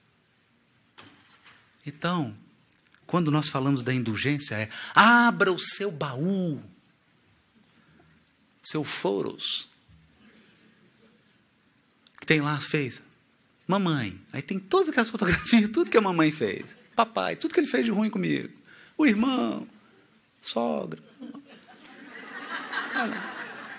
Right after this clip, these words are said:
um baú de foto. Joga fora. Joga fora.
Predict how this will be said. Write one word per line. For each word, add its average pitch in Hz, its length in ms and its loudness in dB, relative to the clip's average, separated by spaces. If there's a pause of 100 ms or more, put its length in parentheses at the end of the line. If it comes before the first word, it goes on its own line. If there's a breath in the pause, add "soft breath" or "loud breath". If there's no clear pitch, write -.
um - 60 -6
baú 160 320 0
de 151 60 -6
foto. 147 360 -4
Joga 208 320 0
fora. 262 800 -4 (1900)
Joga 277 300 -2
fora. 233 840 -4